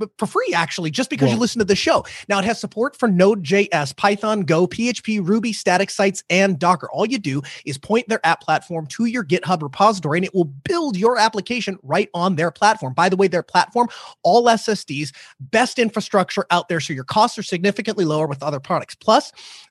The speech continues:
Speaker 1: they built this app platform on top of the DigitalOcean Kubernetes, providing a smoother migration path so you can take more control of your infrastructure as you set up. And as a listener of the show, like I said,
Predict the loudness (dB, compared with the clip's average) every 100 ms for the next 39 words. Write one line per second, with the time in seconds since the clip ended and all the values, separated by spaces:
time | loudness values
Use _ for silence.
0 | 0 2 0 0 0 2 0 -2 -2 -2
1 | -2 -4 -4 -6 -4 -4 2 2 2 0
2 | -2 -4 -2 -2 -2 -2 -2 -4 -8 -6
3 | -4 0 0 -2 -8 -6 -6 -6 -4 0
4 | 4 4 4 2 0 0 0 -2 -8 -8
5 | -4 0 0 0 0 0 0 -2 0 0
6 | 0 -2 -4 -4 -6 -8 -4 -4 -4 -2
7 | 0 0 -4 -18 -10 -8 -4 0 0 0
8 | 0 -2 2 2 2 0 -4 -4 0 2